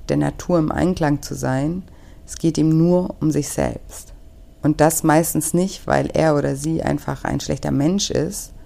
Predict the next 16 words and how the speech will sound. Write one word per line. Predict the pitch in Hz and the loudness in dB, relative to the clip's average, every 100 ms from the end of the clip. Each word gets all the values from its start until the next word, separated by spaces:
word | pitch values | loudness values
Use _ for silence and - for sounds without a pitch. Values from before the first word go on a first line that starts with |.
| - - - - | -20 -20 -20 -10
Oft | - 156 - | -6 -4 -4
steckt | - 165 165 | 0 0 0
da | 160 | -2
einfach | 151 147 - | -2 -4 -6
Angst | - 185 180 - | 0 0 0 -4
dahinter. | 135 123 113 - - - - - - - - - | -2 -2 -4 -8 -10 -14 -18 -20 -20 -20 -20 -6
Menschen | - 160 165 - | 2 2 2 -2
sind | 147 156 - | 0 0 0
oft | 165 - | -2 -2
zum | - 156 | -4 -2
Beispiel | 147 147 147 | -2 -4 -8
von | - 139 143 - | -6 -4 -2 0
Geld | 151 180 | 2 0
getrieben, | - - - 151 147 160 | -4 -8 -4 -2 -2 -2
weil | 147 | -4
sie | 147 - | -2 -4